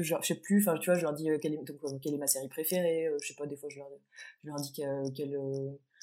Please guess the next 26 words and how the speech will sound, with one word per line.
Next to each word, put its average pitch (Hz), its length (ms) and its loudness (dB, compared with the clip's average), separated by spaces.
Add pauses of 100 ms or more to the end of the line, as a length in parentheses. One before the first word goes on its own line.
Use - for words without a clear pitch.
(320)
quelle 151 160 -2
musique, 151 380 -6
euh, 147 60 0
j'écoute 143 300 -6
en 143 80 -6
ce - 120 0
moment, 160 280 2
ou 160 40 0
des 151 80 2
trucs - 120 -4
comme 160 120 0
ça, 175 120 2
enfin, 147 440 -2
des 151 120 -4
trucs, 165 200 -6
euh, - 100 2
un 147 100 -2
peu 160 100 -6
perso, 175 380 2
mais, 175 200 6
euh, 151 240 2
du 147 160 -6
coup, 190 120 -4
pour 160 180 -6
aussi, 156 360 0
euh, 147 260 0